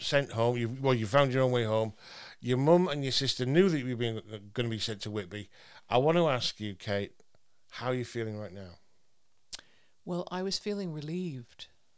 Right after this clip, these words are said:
Speaker 2: I was feeling relieved because my mother and my sister's home seemed like sanctuary,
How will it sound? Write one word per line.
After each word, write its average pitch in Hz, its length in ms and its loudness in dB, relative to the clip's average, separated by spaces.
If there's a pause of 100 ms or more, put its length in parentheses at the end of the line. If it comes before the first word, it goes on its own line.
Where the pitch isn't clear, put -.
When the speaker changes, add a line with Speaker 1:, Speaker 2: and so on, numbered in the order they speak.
(120)
Speaker 2:
I 143 60 -8
was 147 180 -8
feeling 170 320 -6
relieved 147 560 -10
because 143 280 -14
my 139 120 -10
mother 160 300 -6
and 147 100 -8
my 139 140 -8
sister's 147 520 -8
home 139 380 -10
seemed 143 580 -10
like 131 260 -12
sanctuary, 120 880 -12